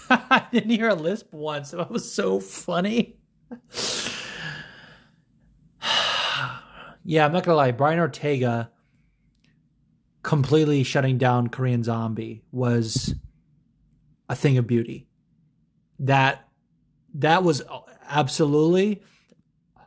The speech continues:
on these two fight cards, that was the most surprising thing, including Khabib retiring. That was the most interesting and exciting thing and unsurprising thing, really. And here's the thing. They're simply saying Korean Zombie didn't show up.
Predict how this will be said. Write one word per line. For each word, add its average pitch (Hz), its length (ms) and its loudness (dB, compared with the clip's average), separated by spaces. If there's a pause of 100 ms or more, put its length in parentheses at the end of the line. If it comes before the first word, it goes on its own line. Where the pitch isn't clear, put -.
(100)
on 131 160 2
these 180 260 4
two 220 220 2
fight 180 260 0
cards, 120 380 -2
that 139 120 2
was 143 140 2
the 135 80 0
most 131 180 2
surprising 123 540 -2
thing, 117 300 -2
including 131 800 2 (180)
Khabib 139 260 -4
retiring. 120 520 -6 (560)
That 156 180 6
was 180 100 4
the 143 80 0
most 143 340 0 (600)
interesting 233 840 2 (360)
and 147 120 -4
exciting 135 600 2
thing 120 500 -4
and 139 220 -4
unsurprising 139 920 2
thing, 127 200 -2
really. 147 320 2 (800)
And 151 80 -4
here's 202 140 2
the 220 60 0
thing. 202 220 2 (200)
They're 160 100 0
simply 214 300 4
saying 180 240 2
Korean 175 260 2
Zombie 160 260 2
didn't 147 220 -4
show 143 180 0
up. 170 260 -2